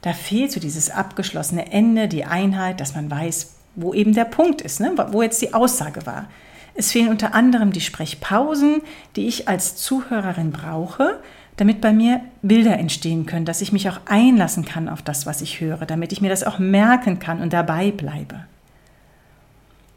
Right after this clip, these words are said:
Und Menschen, die ohne Punkt sprechen, die wirken auf ihre Zuhörerinnen und Zuhörer auch, auch oft gehetzt, ohne roten Faden und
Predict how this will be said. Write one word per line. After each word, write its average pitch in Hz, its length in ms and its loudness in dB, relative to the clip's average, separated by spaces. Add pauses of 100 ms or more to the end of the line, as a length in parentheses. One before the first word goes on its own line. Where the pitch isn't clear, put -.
(160)
Und 175 180 0
Menschen, 214 460 2
die 185 220 -4
ohne 208 300 2
Punkt 262 440 0
sprechen, 156 440 -6
die 156 120 -6
wirken 202 240 -2
auf 190 140 -4
ihre - 180 -10
Zuhörerinnen 208 800 -2
und 190 120 -2
Zuhörer 202 300 -4
auch, - 420 -6
auch 185 200 -12
oft - 260 -6
gehetzt, 214 560 -4
ohne 170 160 -2
roten 160 320 -4
Faden 202 540 0
und 170 180 -4